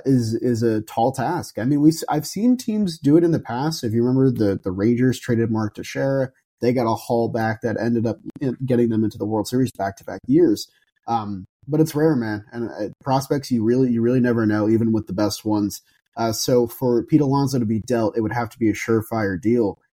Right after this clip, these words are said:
And if you were gonna get that deal, it probably was gonna happen at this deadline when he had a year and a half of control. Now you're approaching next year, and if you do try to entertain a trade for him again,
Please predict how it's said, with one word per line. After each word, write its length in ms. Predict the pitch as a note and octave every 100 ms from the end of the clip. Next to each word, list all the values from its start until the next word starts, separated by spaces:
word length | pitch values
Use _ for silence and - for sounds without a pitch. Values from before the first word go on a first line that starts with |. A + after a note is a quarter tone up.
| _ -
And 140 | A2
if 100 | G#2
you 80 | C#3+
were 100 | D3+
gonna 160 | C3
get 240 | G#2 C#3+ -
that 200 | A#2+ G2+
deal, 240 | G#2 G2+
it 100 | G2
probably 260 | - G#3 A#3+
was 140 | D#3
gonna 180 | C#3 A#2
happen 300 | C3 C3+ A#2+
at 120 | G#2+
this 180 | G2+ -
deadline 440 | B2+ C#3+ C#3+ G#2 G2
when 100 | G#2
he 60 |
had 220 | A2 G#2
a 120 | F#2+ A2
year 340 | G#2+ A#2 A#2
and 80 | G2
a 60 |
half 300 | F#2+ C3 D#3
of 100 | A2
control. 480 | - F2+ - E2 F#2+ - _ _ _
Now 480 | A#2 D#3 C#3 A2 G#2
you're 140 | A2+ G#2+
approaching 460 | B2+ A#2+ A2 G#2
next 360 | A2 E3+ - -
year, 240 | F#2+ F#2+
and 100 | G#2
if 120 | G2+
you 60 | A2
do 200 | A#2+ B2
try 220 | - A2
to 60 | A2
entertain 460 | G#2+ G2+ - A2+
a 80 | F#2+
trade 280 | - A2+ F2+
for 100 | G#2+
him 100 | F#2+ -
again, 380 | C#3+ F#3 A2+